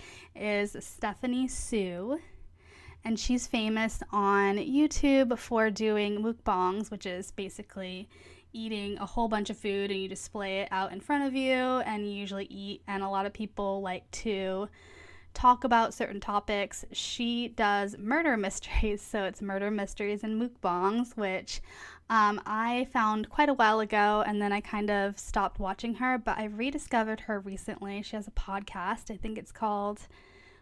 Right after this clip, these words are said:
Rotten Mango, and she talks about murder mysteries, I think mainly South Korean ones, and then she eats this, like, big display of food, and I think it's cute because her fiance is also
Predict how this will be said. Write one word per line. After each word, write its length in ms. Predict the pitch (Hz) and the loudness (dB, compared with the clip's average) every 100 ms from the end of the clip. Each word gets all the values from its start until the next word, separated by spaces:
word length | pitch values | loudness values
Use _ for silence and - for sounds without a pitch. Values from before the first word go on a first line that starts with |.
| - | -16
Rotten 480 | 220 208 202 214 214 | 0 4 4 4 0
Mango, 640 | 202 196 202 196 185 190 - | 0 0 -2 -2 -2 -2 -2
and 220 | 196 202 | -2 -4
she 500 | - - 202 196 190 - | -4 -6 -6 -6 -8 -2
talks 320 | - 185 - | -2 -2 -4
about 340 | - 190 185 - - - - - | -2 0 -2 -4 -18 -20 -14 -2
murder 260 | 226 226 | 2 2
mysteries, 480 | 226 220 - 233 226 | 2 -2 -2 0 0
I 60 | 208 | 0
think 240 | 311 330 | 0 4
mainly 400 | 247 247 247 233 | 2 4 2 0
South 460 | - 233 196 214 - | -2 0 0 -2 -4
Korean 640 | 226 196 180 196 220 226 | -4 -4 -6 -4 -2 2
ones, 600 | 233 240 247 262 262 262 | 2 4 4 6 4 2
and 240 | 220 208 208 | -2 -2 0
then 280 | 202 202 208 | 0 -2 -2
she 220 | - 208 | -6 -10
eats 280 | 202 196 220 | -12 -12 -12
this, 180 | - | -10
like, 160 | 202 196 - - | -10 -12 -10 -4
big 260 | 226 220 - | -4 -4 -10
display 460 | 226 - 214 196 | -10 -6 -4 -2
of 100 | 202 | -4
food, 640 | - 277 269 262 262 262 | -2 2 2 2 2 0
and 200 | - 220 | 0 -2
I 60 | 214 | -2
think 180 | 214 220 | -4 -6
it's 120 | 220 | -8
cute 280 | - 226 208 | -6 -6 -6
because 440 | 214 214 208 208 - - - - | -6 -2 -2 -2 -12 -18 -20 -20
her 200 | - 226 | 0 2
fiance 840 | 208 233 202 202 - 226 208 208 - | 2 0 0 0 0 -2 0 0 -2
is 160 | 214 | -4
also 520 | - 202 196 233 214 | -2 -2 0 0 0